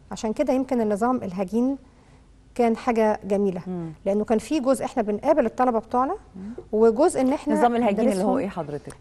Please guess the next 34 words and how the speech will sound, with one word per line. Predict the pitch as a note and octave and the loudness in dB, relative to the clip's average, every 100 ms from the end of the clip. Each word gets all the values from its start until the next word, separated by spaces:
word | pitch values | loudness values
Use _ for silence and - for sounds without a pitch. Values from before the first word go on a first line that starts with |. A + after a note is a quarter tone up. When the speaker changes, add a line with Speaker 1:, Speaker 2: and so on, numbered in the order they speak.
| - | 0
Speaker 1:
ان | A#3 B3 | 2 2
احنا | - C4 B3+ B3 | 0 2 2 2
بنبقى | F#3+ G#3 G#3 A3+ G#3+ G#3 - - - | 0 -2 -2 -4 -4 -4 -6 -14 -14
في | - C4 | -4 -2
جزء | A3+ C4+ - | 2 0 0
من | G3+ A3 A3 | 0 2 0
المقرر، | G3 F#3 F#3+ G3 - G#3+ B3+ G#4 - - - - - | -2 -6 -6 -6 0 2 2 0 -4 -20 -20 -12 -2
طبعًا | G#3+ G3+ | 0 2
ده | G#3 | 2
كل | G#3 B3 | 4 2
كليه | A#3+ G#3+ A3 | 2 2 2
على | G#3+ F#3+ | 2 0
حسب | - A3 G#3 G3 G3+ | -2 -2 -2 -4 -6
Speaker 2:
مم. | - - | -8 -2
Speaker 1:
كليه | G#3+ G#3 G3+ | 0 2 2
عمليه | G3 F#3+ G3+ G#3 | 2 2 2 2
او | F#3 | 2
نظريه. | F#3+ F3+ F3+ A3 E4 - - - - - | -2 0 2 2 0 -4 -20 -20 -20 -8
آه، | G3+ G3 | 0 2
ده | G3+ | 2
كان | G#3+ A#3+ | 0 0
قرار | - A#3 A#3 | 2 4 4
وزير | G#3 A3 | 4 2
التعليم | A3+ G#3 G3 G#3+ | -2 -2 0 2
العالي | F#3+ A3 | 2 2
والبحث | C#4+ F3+ F#3 - | 2 0 -2 -2
العلمي | F#3+ A3 D#4 | 0 2 2
ان | C4 | 0
احنا | - B3 | -2 -2
هنشتغل | G#3+ - B3+ B3+ C4+ | -2 0 0 2 0
حاجه | C4 B3+ A3 | -2 -4 -4
اسمها | - A#3 A#3 A#3 G3+ | -4 -4 -2 -4 0
هايبريد، | G#3 F3 D#3 - - - | -2 -2 -12 -16 -18 -10
Speaker 2:
مم. | F#3 | -8